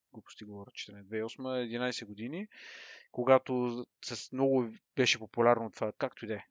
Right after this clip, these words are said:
Та и аз имах участие в превода на интерфейса и тогава имах самочувствието, че еди какво съм направил, нали? "Ето, видиш ли, това е популярно,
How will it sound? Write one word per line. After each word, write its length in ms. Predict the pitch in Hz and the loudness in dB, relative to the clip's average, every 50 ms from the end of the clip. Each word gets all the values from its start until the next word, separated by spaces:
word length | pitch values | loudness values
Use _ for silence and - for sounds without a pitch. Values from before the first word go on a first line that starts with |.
| _ _ | _ _
Та 120 | _ 123 123 | _ 4 8
и 40 | 135 | 10
аз 220 | 151 151 - - | 10 10 8 4
имах 200 | 165 156 143 - | -2 -4 -4 -4
участие 360 | 127 - - 160 160 - 160 | -2 2 4 4 4 2 -6
в 80 | - - | -4 4
превода 300 | - 143 143 135 131 131 | 6 6 6 6 6 2
на 80 | 127 | 2
интерфейса 520 | 127 120 - 123 107 - 147 180 - - 175 | 0 2 0 0 2 4 2 2 2 0 -4
и 60 | 147 | -4
тогава 220 | - 143 147 151 | 2 4 4 4
имах 140 | 151 147 - | 4 2 -2
самочувствието, 560 | - 143 131 120 - - 170 - - - - | -4 -6 -6 -4 -4 -4 -4 -6 -8 -10 -8
че 140 | - - 151 | -4 -2 -2
еди 100 | 147 143 | -2 -2
какво 160 | - - 143 | -4 -6 -8
съм 220 | 131 - - 127 117 | -6 -4 -6 -4 -4
направил, 360 | 113 - - 117 117 113 110 | -6 -2 0 0 0 0 0
нали? 360 | 104 107 127 165 185 190 180 - - - - - - - - | -4 -4 -4 -2 -2 -4 -4 -6 -10 -16 -14 -14 -16 0 2
"Ето, 220 | 135 131 - 123 | 2 2 2 -2
видиш 340 | 113 120 139 135 131 - - | -4 -4 -4 -2 -2 -2 0
ли, 160 | 135 170 180 | 2 0 0
това 200 | - - - 143 | 0 4 6 6
е 60 | 143 139 | 6 6
популярно, 600 | - 123 - 127 127 123 123 127 127 123 117 113 | 2 -6 0 4 6 6 6 6 4 2 0 0